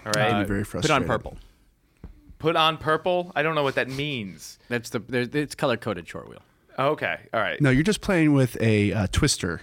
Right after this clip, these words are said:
Speaker 3: Oh, shit. Wrong
Speaker 2: board
Speaker 3: wheel.
Speaker 2: game. Can you please put that away?
Speaker 3: Okay. By the way, left hand red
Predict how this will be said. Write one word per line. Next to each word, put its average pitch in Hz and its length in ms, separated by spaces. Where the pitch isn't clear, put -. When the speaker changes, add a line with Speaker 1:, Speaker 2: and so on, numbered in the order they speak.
Speaker 3:
Oh, 120 180
shit. 95 300
Wrong 113 180
Speaker 2:
board 107 160
Speaker 3:
wheel. 82 60
Speaker 2:
game. 76 320
Can 110 100
you 110 60
please 127 280
put 123 140
that 120 140
away? 113 320
Speaker 3:
Okay. 92 340
By 120 180
the 117 60
way, 104 200
left 113 340
hand 123 480
red 135 420